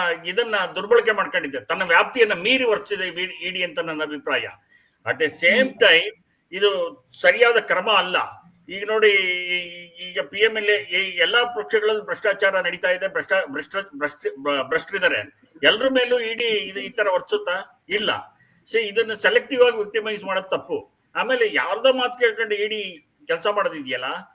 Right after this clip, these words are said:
Speaker 1: ಬಹಳ ಕ-, ಇದು ಔದಪ್ಪಗಳ ಅಧಿಕಾರಿಗಳಿದ್ದಾಗ ಇಂಥವೆಲ್ಲ ಆಗುತ್ತೆ. ಸ್ವಲ್ಪ ಅಪ್ರೈಟ್ ಆಫೀಸರ್ ಇದ್ರೆ ಅದನ್ನ ಹೇಳ್ಬೋದು, ಗವರ್ನಮೆಂಟ್‌ಗೆ ಹೇಳ್ಬೋದು, "ಇಲ್ಲ, ಇದು ನಮಗ್ ಬರಲ್ಲ, ನಮ್ ವ್ಯಾಪ್ತಿಗೆ ಬರಲ್ಲ" ಅಂತ ಹೇಳ್ಬೋದು. But ಅಂತ ಎದೆಗಾರಿಕೆ ಇರೋಂಥ ಅಧಿಕಾರಿಗಳು ಯಾರು ಇರ್ತಾರೆ?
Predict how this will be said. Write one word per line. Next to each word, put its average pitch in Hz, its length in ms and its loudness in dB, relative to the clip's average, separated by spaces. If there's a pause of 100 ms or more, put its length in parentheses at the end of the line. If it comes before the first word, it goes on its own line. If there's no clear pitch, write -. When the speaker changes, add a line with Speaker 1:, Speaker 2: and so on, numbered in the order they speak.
(400)
Speaker 1:
ಬಹಳ 196 180 6 (380)
ಕ-, 139 200 -4
ಇದು 156 360 -4
ಔದಪ್ಪಗಳ 220 560 4
ಅಧಿಕಾರಿಗಳಿದ್ದಾಗ 196 840 0
ಇಂಥವೆಲ್ಲ 180 380 -2
ಆಗುತ್ತೆ. 170 520 -6
ಸ್ವಲ್ಪ 202 260 0
ಅಪ್ರೈಟ್ 240 360 2
ಆಫೀಸರ್ 214 360 -2
ಇದ್ರೆ 233 240 0
ಅದನ್ನ 196 300 -4 (400)
ಹೇಳ್ಬೋದು, 202 400 2
ಗವರ್ನಮೆಂಟ್‌ಗೆ 180 440 -2
ಹೇಳ್ಬೋದು, 185 500 -2 (120)
"ಇಲ್ಲ, 196 160 2
ಇದು 180 460 -2
ನಮಗ್ 170 260 -6
ಬರಲ್ಲ, 185 420 0
ನಮ್ 160 100 -8
ವ್ಯಾಪ್ತಿಗೆ 165 380 -4
ಬರಲ್ಲ" 180 220 -2
ಅಂತ 156 160 -6
ಹೇಳ್ಬೋದು. 160 360 -2
But 170 260 -4
ಅಂತ 185 280 -2
ಎದೆಗಾರಿಕೆ 226 600 4
ಇರೋಂಥ 208 260 0
ಅಧಿಕಾರಿಗಳು 202 480 -2
ಯಾರು 180 280 2
ಇರ್ತಾರೆ? - 500 -10